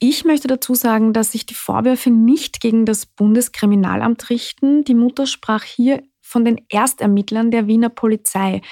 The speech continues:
die den Fall zweitausendsieben übernommen haben. Also, und nachdem sich dann sieben lange Jahre nichts getan hat, wurde der Fall zum Cold Case und Kurt Linze hat im Jahr zweitausendvierzehn übernommen und tatsächlich noch einmal alles aufgerollt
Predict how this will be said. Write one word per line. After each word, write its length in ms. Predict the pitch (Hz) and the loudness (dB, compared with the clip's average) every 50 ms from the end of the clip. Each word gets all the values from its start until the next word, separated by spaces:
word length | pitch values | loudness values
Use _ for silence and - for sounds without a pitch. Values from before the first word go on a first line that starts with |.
| - - - - _ - | -20 -20 -20 -20 _ -2
die 60 | 226 | 0
den 160 | 214 220 214 | 2 2 2
Fall 300 | 208 - - 196 - 226 | 2 0 -2 -2 -2 -4
zweitausendsieben 840 | - - - 214 - 220 214 214 220 220 208 - - 226 247 240 233 | -2 -4 -4 -4 -2 -2 -2 0 0 0 0 0 0 2 2 2 2
übernommen 520 | 226 214 220 214 196 196 196 196 190 175 | 2 2 2 2 2 0 0 0 0 -2
haben. 380 | 165 - - - - 190 202 - _ _ | -2 -4 -8 -10 -12 -14 -14 -16 _ _
Also, 300 | - 208 - - 196 190 - - - - - _ | -12 -10 -8 -8 -8 -10 -10 -14 -20 -20 -10 _
und 100 | 233 214 | -2 -2
nachdem 300 | 214 202 - 220 208 220 | -2 0 0 0 0 0
sich 140 | 240 233 - | -2 -2 0
dann 180 | 240 233 226 | 0 2 2
sieben 380 | 214 - - 247 262 277 262 240 | 0 0 0 0 2 4 4 4
lange 200 | 226 214 214 214 | 4 4 2 2
Jahre 300 | 208 190 - 196 214 226 | 2 2 0 0 2 2
nichts 360 | 220 220 233 220 - - - | 2 2 2 0 -4 -8 -10
getan 420 | - 202 - - - 185 196 226 226 | -10 -12 -10 -8 -6 -4 -2 0 0
hat, 220 | 262 254 262 - - - - - - - - _ - | 0 -2 -2 -8 -16 -20 -20 -20 -20 -20 -20 _ -2
wurde 240 | 214 214 233 233 | 0 2 2 2
der 140 | 214 220 220 | 2 2 0
Fall 260 | 208 - 185 190 202 | -2 -2 -2 -2 -2
zum 200 | 202 - 214 208 | -2 -2 -2 -4
Cold 300 | 202 - - 196 190 - | -2 -4 -4 -4 -4 -6
Case 380 | - - 202 202 269 294 - - | -6 -6 -4 -4 -4 -4 -2 -2
und 120 | 233 220 | -2 -2
Kurt 220 | - - 233 - - | -2 -4 -4 -2 0
Linze 440 | 202 202 226 254 254 - 262 247 220 | 0 2 2 2 0 0 0 0 0
hat 120 | 214 208 | 0 2
im 120 | 214 214 | 2 2
Jahr 220 | 196 196 190 196 202 - - - _ | 2 0 0 -2 -4 -6 -14 -12 _
zweitausendvierzehn 760 | - - 226 220 214 214 214 - - - 214 202 - - 208 | -6 -2 -2 0 0 0 -2 -2 -2 -4 -4 -4 -2 -2 -2
übernommen 520 | 208 202 202 196 190 190 196 208 220 226 220 | 0 0 0 0 0 2 2 2 2 4 4
und 140 | 214 208 - | 2 2 0
tatsächlich 600 | 220 196 - - 202 196 226 - - 233 - - | -4 -6 -4 -4 -2 -2 -2 -4 -6 -4 -2 -2
noch 160 | 208 202 - 214 | -2 0 0 0
einmal 260 | 208 208 202 196 - _ | 0 0 -2 -2 -4 _
alles 300 | - 196 208 226 226 - | -2 0 0 0 0 -2
aufgerollt 680 | - - 190 196 - - 240 214 214 220 226 220 - | -4 -6 -8 -8 -6 -6 -4 -2 0 0 0 -2 -4